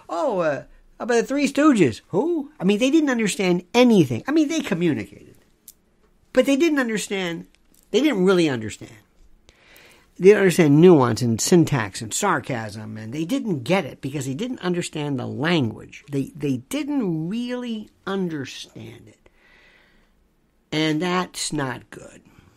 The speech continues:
It doesn't. I mean, it's funny at first, it's quirky, but then later on, when you wanna say, "Listen, I wanna talk to you, I wanna be able to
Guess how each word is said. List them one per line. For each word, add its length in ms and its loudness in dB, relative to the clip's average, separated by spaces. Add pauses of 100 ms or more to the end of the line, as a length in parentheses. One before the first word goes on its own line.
(600)
It 460 -4 (160)
doesn't. 460 -6 (200)
I 80 -2
mean, 180 4
it's 180 -6
funny 460 -2
at 100 -2
first, 360 -2
it's 120 -6
quirky, 420 -2
but 220 -4
then 180 -2
later 320 -6
on, 200 -6
when 120 -4
you 80 -4
wanna 260 -4
say, 220 -8
"Listen, 300 -8
I 40 -6
wanna 200 -4
talk 320 -8
to 100 -10
you, 60 -6
I 40 -6
wanna 200 -6
be 180 -8
able 180 -6
to 260 -8